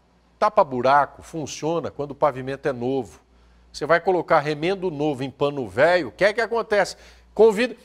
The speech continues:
não é técnico que tem que explicar, é uma costureira nessas horas.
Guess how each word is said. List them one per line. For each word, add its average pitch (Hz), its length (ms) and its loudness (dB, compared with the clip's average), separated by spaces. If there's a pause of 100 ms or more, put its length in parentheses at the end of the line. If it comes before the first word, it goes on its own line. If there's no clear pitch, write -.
(100)
não 175 140 2
é 240 80 4
técnico 240 640 2
que 156 120 -20
tem 180 120 2
que 175 80 -14
explicar, 165 340 -2
é - 20 4
uma 175 60 2
costureira 240 880 6
nessas 135 420 -2
horas. 113 300 0